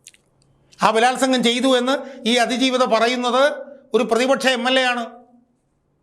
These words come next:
ആ പ്രതിപക്ഷ എം എൽ എ, ഏ, പിന്നെ സർക്കാരിൻ്റെ ഏറ്റവും വലിയ നോട്ടപ്പുള്ളിയാണ്. അപ്പോൾ ആ, ആ, അയാൾക്കെതിരെ രണ്ടായിരത്തി ഇരുപത്തിമൂന്നിൽ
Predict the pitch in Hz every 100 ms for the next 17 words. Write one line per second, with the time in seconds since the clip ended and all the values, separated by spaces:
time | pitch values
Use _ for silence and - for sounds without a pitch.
0 | _ _ - 226 233 262 240 254 240 254
1 | 247 240 - - - 226 226 196 214 214
2 | 208 226 226 254 247 240 240 247 240 233
3 | 247 247 226 240 240 226 214 - - _
4 | _ _ _ _ _ _ _ _ _ _
5 | _ _ _ _ _ _ _ _ - 208
6 | 233 240 254 208 226 208 233 254 254 247
7 | 247 247 254 254 254 247 247 240 240